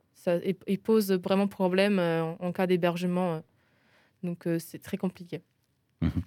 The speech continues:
Speaker 2: Euh, dans, dans vos associations et avec vo-, votre expérience, est-ce que vous auriez justement des, des conseils à, à partager à, à nos auditeurs et aux personnes qui nous verront, euh, sur, euh, ben, comment favoriser, soutenir la, la protection animale ou, euh,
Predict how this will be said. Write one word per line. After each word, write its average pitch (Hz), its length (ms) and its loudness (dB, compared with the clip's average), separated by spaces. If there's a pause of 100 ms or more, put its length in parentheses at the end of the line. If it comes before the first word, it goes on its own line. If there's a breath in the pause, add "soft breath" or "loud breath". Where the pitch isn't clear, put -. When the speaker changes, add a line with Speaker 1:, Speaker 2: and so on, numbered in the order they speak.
(560 loud breath)
Speaker 2:
Euh, 101 160 8
dans, 113 280 8
dans 113 120 8
vos 110 240 8
associations 123 720 6
et 113 80 6
avec 101 300 8
vo-, 95 240 8
votre 95 240 6
expérience, 117 480 4
est-ce 101 100 4
que 113 80 6
vous 95 240 6
auriez 123 240 6
justement 120 400 6
des, 95 200 8
des 90 120 4
conseils 131 560 6
à, 98 200 10
à 95 180 6
partager 107 600 6
à, 95 220 8
à 92 60 6
nos 104 140 8
auditeurs 101 580 6
et 85 100 4
aux 80 60 2
personnes 92 500 4
qui - 160 -6
nous 87 80 4
verront, 90 340 4 (600 loud breath)
euh, 92 180 8
sur, 110 400 6
euh, 92 160 8
ben, 90 160 6
comment 123 260 8
favoriser, 107 640 8
soutenir 110 500 4
la, 90 180 6
la 90 120 6
protection 101 440 4
animale 120 500 8
ou, 98 160 6
euh, 85 100 6